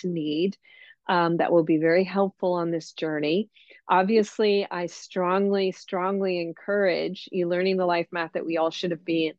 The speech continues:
uh, received at high school. So, and college, um, teach M B As, teach P H Ds, all kinds of people, this very easy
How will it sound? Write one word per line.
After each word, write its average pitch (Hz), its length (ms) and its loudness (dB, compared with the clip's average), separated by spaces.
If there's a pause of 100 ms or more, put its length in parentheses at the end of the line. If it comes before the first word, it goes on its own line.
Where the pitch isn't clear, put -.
(160)
uh, 160 180 2
received 165 440 0
at - 120 0
high 165 260 0
school. 160 540 0 (420)
So, 185 440 6
and 175 160 -2
college, 170 720 -2
um, 165 380 -4 (100)
teach 170 300 2
M 170 140 6
B 185 200 8
As, 180 340 6
teach - 360 -2
P 185 160 4
H 170 280 0
Ds, 180 360 2
all 180 180 -2
kinds 190 320 -2
of 165 80 -4
people, 165 280 -2
this 160 200 -2
very 175 460 0
easy 165 600 -2